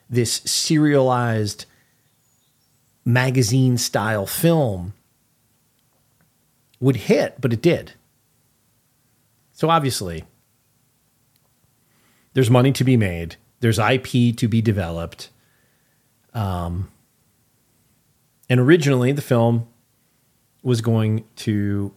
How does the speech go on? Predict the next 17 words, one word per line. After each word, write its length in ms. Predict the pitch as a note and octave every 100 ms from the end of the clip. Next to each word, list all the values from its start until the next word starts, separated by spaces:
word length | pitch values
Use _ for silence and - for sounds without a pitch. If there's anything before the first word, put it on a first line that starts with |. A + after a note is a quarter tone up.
| -
be 140 | A2+
directed 340 | A2+ B2 - D#3+
by 140 | F3+
Spielberg, 480 | - D3+ C3 C#3+ C#3+
and 80 | C3
it 20 |
was 100 | A#2
gonna 160 | C3
come 200 | B2+ C#3+
out 260 | C#3 C3 B2+ -
in 420 | A#2 A2+ A2+ A2+
the 100 | A2+
summer 360 | A2 - B2+ A#2+
of 80 | A2
twenty 260 | - G#2+
nineteen. 640 | G2 F#2+ E2 F3+ F3+ E3 D3 _ _ _ _ _ _ _ _ _ _ _ _ _ _ _ _ _ -
Um, 640 | G#2 G2 G2 F#2+ F#2